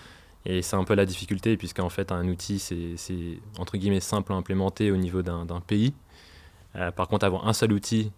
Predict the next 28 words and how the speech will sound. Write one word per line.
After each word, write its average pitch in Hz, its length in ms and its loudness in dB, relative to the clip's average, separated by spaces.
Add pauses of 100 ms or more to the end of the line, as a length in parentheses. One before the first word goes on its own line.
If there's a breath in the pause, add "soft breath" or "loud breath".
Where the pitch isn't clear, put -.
(140)
au 98 120 -4
global 101 400 4
pour - 280 -8
tout - 120 -4
le 107 60 4
monde 127 220 4 (380)
et 95 100 -4
que 98 120 -4
l'outil 98 300 0
plaise 104 260 6
à 95 60 2
tout 98 140 -4
le 104 60 4
monde, 127 200 4 (720 soft breath)
ça, - 180 -2
c'était - 220 -2
assez 92 160 -2
compliqué, 101 420 0
puisqu'il - 260 -8
y 85 40 -2
a 82 40 -4
toujours 95 180 -2
des 92 160 4
contents 98 440 2
et 95 60 2
des, 92 180 0
des 90 100 -2
mécontents. 90 380 -6